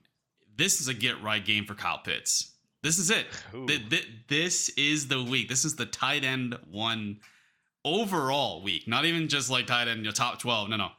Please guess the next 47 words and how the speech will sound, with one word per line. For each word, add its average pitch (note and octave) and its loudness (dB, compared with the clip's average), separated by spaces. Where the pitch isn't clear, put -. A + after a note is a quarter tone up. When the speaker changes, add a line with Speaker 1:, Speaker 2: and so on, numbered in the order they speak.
Speaker 1:
Overall B2+ 0
tight A2+ 2
end G#2+ -2
one, G2+ -2
Kyle E2+ -2
Pitts. - -2
Let's G#2 0
Speaker 2:
Ooh. G#2 2
Speaker 1:
see F#2+ 0
it. - -4
Let's A2 -4
make A2+ 0
it G2 -2
happen. E2+ -4
Speaker 2:
There F#2 -10
we F#2+ -10
Speaker 1:
Let's C3 2
Speaker 2:
go. C3+ 2
Speaker 1:
speak E3 0
that C#3 2
into C3+ 0
existence, G#2+ -2
Matt G2 0
Ryan. G2 0
Come C3+ -2
on. G2 0
Speaker 2:
All A2 -8
right, E3+ -6
well, A2 -12
let's B2+ -8
move C#3 -10
on C3+ -4
to C3 -10
the A#2 -12
next A2+ -10
game A2+ -12
here. A#2+ -14
So, G#2+ -6
uh, G#2 -6
these C#3 -8
are E3+ -6
gonna D3 -8
be B2 -10
some A2 -14
closer G2 -12
matchups. F2 -12
Uh, F#2+ -8